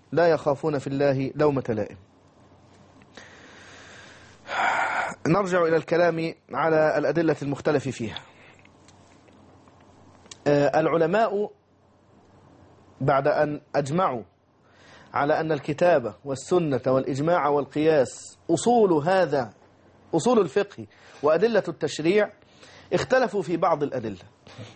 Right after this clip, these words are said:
فالاستصحاب مثلا، والاستحسان، والمصالح المرسلة، وقول الصحابي: "وشرع من قبلنا، والعرف."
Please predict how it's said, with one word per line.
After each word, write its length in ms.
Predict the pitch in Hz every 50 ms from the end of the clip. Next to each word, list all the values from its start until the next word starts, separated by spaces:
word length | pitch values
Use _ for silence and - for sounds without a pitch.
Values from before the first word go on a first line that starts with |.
| - - - - - - - - - - - - - - - - - - - - - - - - - - - - - -
فالاستصحاب 1000 | - - - 180 180 175 170 - 180 185 180 - 196 180 - - - 214 214 190 170
مثلا، 460 | 170 165 156 - 165 156 175 185 180 - _ _ _ _ _ _ _ _ _ _ _ - _ - - - - - - - - - - - - -
والاستحسان، 880 | 139 156 160 151 - - 170 - - - 170 170 170 165 160 160 147 - _ _ _ _ _ _ _ _ - - - _ _
والمصالح 600 | - - - 147 294 - - 180 175 165 156 151 -
المرسلة، 500 | 147 147 143 131 - - 160 156 156 143 - _ _ _ _ _ _ - - - -
وقول 340 | - 139 135 - 180 180 175
الصحابي: 720 | 165 - - - 151 - - 147 139 139 156 160 151 143 135 - _ _ _ _ _ _ _ _ _ -
"وشرع 540 | 135 139 135 - 180 185 170 151 160 156 156 - -
من 160 | 143 151 147
قبلنا، 580 | - - 147 143 143 156 160 156 156 156 151 143 - _ _ _ _ _ _ -
والعرف." 580 | 135 151 160 160 139 139 151 147 123 - -